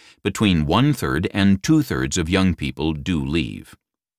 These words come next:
While they leave for many different kinds of reasons, moral, volitional, emotional, relational, et cetera, intellectual questions are one important factor.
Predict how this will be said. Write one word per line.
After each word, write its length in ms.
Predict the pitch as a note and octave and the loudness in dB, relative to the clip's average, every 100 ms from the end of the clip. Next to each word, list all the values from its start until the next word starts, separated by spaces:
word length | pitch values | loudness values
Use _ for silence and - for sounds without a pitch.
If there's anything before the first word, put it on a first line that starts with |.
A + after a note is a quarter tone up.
| _ _ _ _ _ _ | _ _ _ _ _ _
While 160 | A#2 A#2 | 2 4
they 140 | A#2+ | 6
leave 360 | A2+ D3 F3 D#3+ | 6 4 4 2
for 180 | A2+ | 4
many 320 | G#2+ A#2+ D#3+ F3 | 6 6 4 2
different 380 | C#3 C3+ B2+ | 2 2 0
kinds 360 | - A#2+ A2 G2+ | 2 2 4 4
of 140 | F2 | 2
reasons, 640 | F#2 G2 C2 D#2+ A#2 - - | 2 2 2 -2 -2 -2 -6
moral, 500 | - G2 F2 D#2 G2+ - | 2 4 4 2 0 -4
volitional, 720 | F#2+ G#2 G#2 - F2 D#2 G2 - | 0 4 4 4 0 0 -4 0
emotional, 600 | G2+ G2 E2+ D#2+ D#2 G#2 | 4 4 2 -2 -4 -4
relational, 580 | F2 F2 D#2+ D#2 A#1+ | 0 2 0 -2 -6
et 140 | A#1 - | -10 -10
cetera, 400 | C#2 - C2+ B2 _ _ _ _ | -10 -10 -10 -12 _ _ _ _
intellectual 680 | B2 A#2 A2 C#3+ - B2+ E2+ | 2 4 4 2 2 4 2
questions 520 | - C2+ - F2+ G2 - | 2 -4 -2 0 0 0
are 160 | F2+ | 0
one 460 | E2+ F2 G2 A2+ C3 | 0 2 2 4 4
important 600 | - G#2 F#2+ F#2+ E2+ D2+ | 2 0 2 0 0 -2
factor. 520 | C#2+ A#1+ - G1+ - | -4 -8 -10 -16 -16